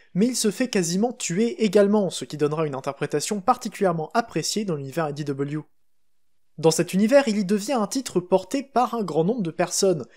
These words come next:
qui suivent les ordres de Tyrust. Ultra Magnus est vu dans l'univers comme un personnage unique,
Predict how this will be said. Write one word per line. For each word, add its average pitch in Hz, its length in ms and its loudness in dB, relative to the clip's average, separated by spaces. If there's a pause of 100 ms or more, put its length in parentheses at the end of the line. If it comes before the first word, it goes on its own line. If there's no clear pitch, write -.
(160)
qui 131 120 -18
suivent 185 200 -6
les 143 160 -2
ordres 165 220 0
de 151 100 -4
Tyrust. 160 640 -2 (640)
Ultra 240 300 2
Magnus 247 400 2
est 196 40 2
vu 254 120 -4
dans 220 100 4
l'univers 170 460 0
comme 208 100 -2
un 196 80 2
personnage 220 540 -2
unique, 240 340 -4